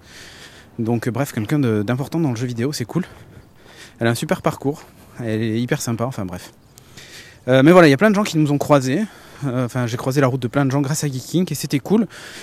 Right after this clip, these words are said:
Et j'ai toujours fait ça en groupe, et, euh, dans l'idée de, bah, d'avancer ensemble, de partager des trucs qu'on kiffait à l'époque.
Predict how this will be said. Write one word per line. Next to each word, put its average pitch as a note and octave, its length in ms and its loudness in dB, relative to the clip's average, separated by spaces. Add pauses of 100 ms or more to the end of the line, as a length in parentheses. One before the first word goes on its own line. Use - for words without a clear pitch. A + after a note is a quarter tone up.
Et C#3 40 4
j'ai D#3 120 0
toujours G3+ 180 -2
fait A3+ 100 2
ça G#3+ 120 2
en G#3 80 4
groupe, G3+ 420 6
et, D#3+ 140 8
euh, D3+ 160 6
dans D3+ 140 6
l'idée D#3 360 4
de, C#3+ 540 2 (400)
bah, C3+ 240 6
d'avancer C#3+ 400 4
ensemble, C#3+ 580 4
de C3 80 2
partager C3 400 2
des B2+ 80 -4
trucs C#3+ 180 -6
qu'on B2+ 300 0
kiffait C#3 340 0
à C3+ 60 6
l'époque. C3 520 4